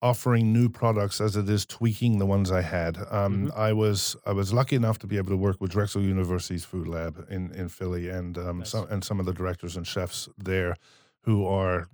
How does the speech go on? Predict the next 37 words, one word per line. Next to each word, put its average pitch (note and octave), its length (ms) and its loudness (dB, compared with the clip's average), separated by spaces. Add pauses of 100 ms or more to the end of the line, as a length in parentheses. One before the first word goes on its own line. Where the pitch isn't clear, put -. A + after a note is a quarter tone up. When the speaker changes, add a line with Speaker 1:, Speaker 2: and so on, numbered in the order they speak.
(120)
Speaker 1:
what G#2 280 0
I, G#2+ 140 4
who A2 280 0
I A2 140 6
would F#2 160 0
consider F2+ 360 -4
world-class F2+ 480 -2
chefs. - 380 -2
They, F#2+ 300 0
um, F2+ 500 -4 (680)
I G2+ 60 -4
won't A#2 160 2
say G#2+ 160 2
their F#2+ 160 2
names, F#2 400 0
but - 220 -10
they F2+ 220 -2
are, F2+ 380 -2
um, F2 440 -4
they're F#2 120 -4
really F2+ 240 -2
good F2 160 -6
at E2 60 -8
what E2 180 -6
they - 100 -12
do. D#2 240 -10 (160)
And F2 380 -4 (160)
when G2+ 220 -2
I, - 60 -2
so G#2 220 -2
when F#2+ 120 0
I A2+ 140 4
wanted G#2+ 320 0
to F#2+ 60 -8
come F#2+ 240 -4
out F2+ 200 -4
with, E2+ 280 -8